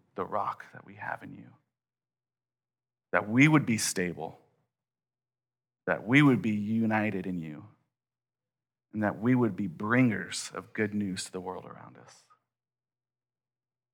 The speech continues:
Thank you that you have come to be with us and you have not left us on our own. May we continue to go with you. In Jesus' name we pray.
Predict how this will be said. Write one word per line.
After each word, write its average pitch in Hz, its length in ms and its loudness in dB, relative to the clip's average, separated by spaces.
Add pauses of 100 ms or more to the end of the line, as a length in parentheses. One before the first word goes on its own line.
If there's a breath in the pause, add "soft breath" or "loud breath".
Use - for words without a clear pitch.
(880)
Thank 120 220 6
you 127 100 8
that 117 140 10
you 117 80 6
have 113 100 2
come 131 180 2
to 131 80 2
be 131 120 6
with 113 220 4
us 110 180 2
and 110 100 -2
you 107 60 0
have 101 100 0
not 113 280 4
left 113 220 2
us 110 160 -2
on 104 120 4
our 104 140 4
own. 95 260 -4 (1400)
May 107 200 0
we 113 120 2
continue 110 440 -4
to 98 80 -2
go 101 180 -2
with 101 200 -2
you. 87 240 -12 (160)
In 95 80 -14
Jesus' 95 400 -8
name 95 140 -6
we 95 100 -8
pray. - 220 -20